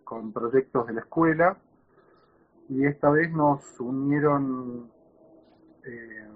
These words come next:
para tratar de transfor-, de, de llevar estas, este concepto a unas imágenes que van a integrar de,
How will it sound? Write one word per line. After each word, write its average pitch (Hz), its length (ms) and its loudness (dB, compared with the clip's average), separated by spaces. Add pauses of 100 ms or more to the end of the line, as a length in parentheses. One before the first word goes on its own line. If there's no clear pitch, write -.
(540)
para 120 320 4 (320)
tratar - 800 0
de 147 140 0
transfor-, 135 560 0
de, 127 200 -2 (360)
de 131 160 0
llevar 156 540 6 (460)
estas, - 600 -8 (680)
este 127 320 -10
concepto 135 680 0
a 127 120 4
unas 131 360 -8
imágenes 151 500 -6
que 120 100 -10
van 120 160 -4
a 123 40 -10
integrar 117 460 -6
de, 113 300 -12